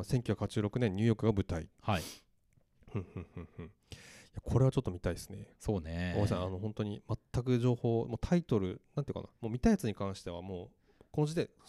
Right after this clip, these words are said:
Speaker 1: ここまでの情報で見たいですってことで、
Speaker 2: はい。
Speaker 1: それ以上入れてないので、もうちょっとこれ以上はあれなんですけど、
Speaker 2: うん。
Speaker 1: まあちょっとね、あの、今年度の多分、今年の注目作の一本ですね、
Speaker 2: はい。
Speaker 1: これをね。
Speaker 2: いや、もうあれですよ。これもさっきのさ、
Speaker 1: うん。
Speaker 2: あのー、なんだっけ、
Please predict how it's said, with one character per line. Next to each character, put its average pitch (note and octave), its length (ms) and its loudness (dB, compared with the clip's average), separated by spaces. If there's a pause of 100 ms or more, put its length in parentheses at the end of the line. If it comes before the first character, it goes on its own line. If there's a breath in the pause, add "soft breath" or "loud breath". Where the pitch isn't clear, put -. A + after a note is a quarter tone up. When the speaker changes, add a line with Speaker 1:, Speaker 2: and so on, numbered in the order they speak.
(180)
Speaker 1:
こ F3+ 100 2
こ F3+ 80 -2
ま G3+ 80 4
で G3+ 60 4
の B2 80 0
情 G#2+ 100 -2
報 G#2+ 120 0
で G#2 80 -4
見 G#2 80 -6
た A#2 80 0
い G#2 40 -2
で F#2 60 -6
す - 80 -14
っ - 20 -20
て - 60 -12
こ - 100 -14
と G2 80 -8
で、 G#2 260 0
Speaker 2:
は A2+ 180 2
い。 E2+ 100 -4
Speaker 1:
そ - 80 0
れ D3 40 6
以 - 20 4
上 A#2 80 0
入 G2+ 60 0
れ A#2+ 60 2
て - 80 -2
な C3 100 4
い B2 40 2
の G2+ 120 0
で、 F2+ 80 -6
も G#2 100 -2
う G#2+ 40 -2
ち - 80 -10
ょ - 20 -4
っ - 20 -4
と - 80 -4
こ B2 100 0
れ A#2 80 4
以 - 20 0
上 F#2 140 -2
は G2+ 100 -12
あ G#2+ 60 -2
れ G#2+ 60 0
な G2+ 80 -2
ん - 20 -6
で F2+ 60 -8
す - 80 -12
け F2+ 80 -8
ど、 G#2+ 100 0
Speaker 2:
う B2 40 2
ん。 G2 200 -2 (480 loud breath)
Speaker 1:
ま A2+ 100 2
あ G2 40 2
ち - 80 -4
ょ - 20 -4
っ - 20 -16
と F2+ 120 -12
ね、 F2+ 160 -12 (200)
あ G#2 100 -6
の、 F#2 420 -6
今 B2+ 320 -2
年 B2+ 240 -2
度 F#2 100 -4
の F2 80 -12
多 G2+ 100 -8
分、 F2 240 -12 (240)
今 - 100 -10
年 B2+ 180 -2
の A#2+ 80 -2
注 B2+ 180 0
目 A#2+ 160 -4
作 F2 340 -12 (380)
の G2+ 100 -6
一 G#2 80 -8
本 F2 240 -12
で F#2 80 -16
す - 100 -14
ね、 G2+ 100 -4
Speaker 2:
は G2 40 -6
い。 - 80 -20
Speaker 1:
こ - 100 -12
れ F2 60 -12
を F#2+ 40 -16
ね。 F#2+ 160 -10 (440 loud breath)
Speaker 2:
い B2+ 60 2
や、 G#2 160 6
も G#2 240 0
う - 20 4
あ F#2 40 4
れ G2+ 80 2
で A2+ 80 2
す - 140 -12
よ。 D#2+ 120 -8 (360)
こ B2 80 6
れ C3+ 100 12
も C3+ 420 6
さ B2 140 -2
っ - 80 -4
き G#2 120 -4
の E2 120 -2
さ、 E2+ 340 -2
Speaker 1:
う A#2 60 -4
ん。 G2 120 -4
Speaker 2:
あ G2+ 100 -2
の D#2+ 840 -4
ー、 E2+ 40 -6
な F2 100 -4
ん E2+ 60 -6
だ D#2+ 100 -8
っ - 100 -14
け、 - 220 -10